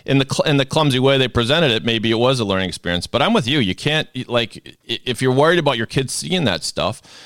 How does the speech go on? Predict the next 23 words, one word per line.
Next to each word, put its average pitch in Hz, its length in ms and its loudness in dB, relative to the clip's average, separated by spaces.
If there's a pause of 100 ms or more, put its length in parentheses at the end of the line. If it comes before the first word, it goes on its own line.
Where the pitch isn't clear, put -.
(420)
if 123 160 -2
it's 120 220 -2
wor-, 113 260 -2
if 123 120 -2
it's, 107 120 -4 (420)
uh, 104 320 0 (180)
a - 60 -8
piece - 260 -2
of 127 100 0
art 151 280 2
worth 135 480 2
consuming, 113 600 2
then 110 200 0
watch 135 300 0
it - 60 -4
with 147 180 -2
them 113 120 0
and 104 80 2
then 110 80 2
explain 208 540 0
to 202 100 0
them 92 220 -2
how 98 400 2